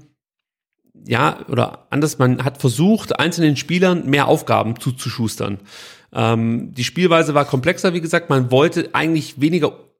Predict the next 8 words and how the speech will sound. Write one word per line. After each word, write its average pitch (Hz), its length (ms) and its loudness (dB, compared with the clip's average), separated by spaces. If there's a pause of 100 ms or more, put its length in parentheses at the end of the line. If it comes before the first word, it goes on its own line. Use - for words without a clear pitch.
ausrechenbar 185 640 0
sein, 208 420 0 (720)
aber 143 520 2
eigentlich 151 500 0 (180)
ging 131 140 0
das 127 120 2
komplett 113 300 0
schief, - 320 -10